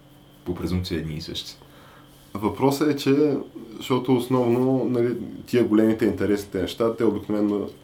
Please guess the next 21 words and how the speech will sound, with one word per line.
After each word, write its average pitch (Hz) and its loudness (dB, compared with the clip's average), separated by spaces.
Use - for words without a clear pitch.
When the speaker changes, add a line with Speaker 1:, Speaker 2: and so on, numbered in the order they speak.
Speaker 2:
са 101 -2
продължения 95 2
на 90 0
някакви 90 -4
поредици. 87 -4
И 110 -4
примерно, 117 2
а, 113 2
нов 107 2
Tomb 107 -2
Raider 92 -4
беше 87 -8
обявен. 80 -8
Който - -6
Speaker 1:
Сега 90 0
ли - -6
пак? 101 -2
Speaker 2:
Да, 101 2
който 104 -2
се 95 -10
казва, 104 -2